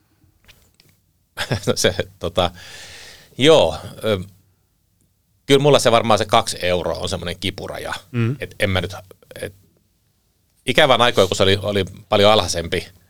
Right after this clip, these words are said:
Speaker 1: en tiedä palaako ne enää koskaan.
Speaker 2: Ja korona alkuaika, niin.
Speaker 1: Joo, <laughs> mutta tota, kyllä se jos kakkosella alkaa, niin siinä on semmonen henkinen kipuraja.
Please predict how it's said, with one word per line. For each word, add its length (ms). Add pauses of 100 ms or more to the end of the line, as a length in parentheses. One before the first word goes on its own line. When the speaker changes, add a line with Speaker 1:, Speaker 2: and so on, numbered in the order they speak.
(440)
Speaker 1:
en 120
tiedä 160
palaako 360
ne 100
enää 160
koskaan. 520 (540)
Speaker 2:
Ja 100
korona 420
alkuaika, 460
niin. 260 (160)
Speaker 1:
Joo, 320 (180)
<laughs> 160
mutta 380
tota, 520 (420)
kyllä 160
se 80
jos 120
kakkosella 480
alkaa, 260
niin 80
siinä 160
on 40
semmonen 240
henkinen 320
kipuraja. 440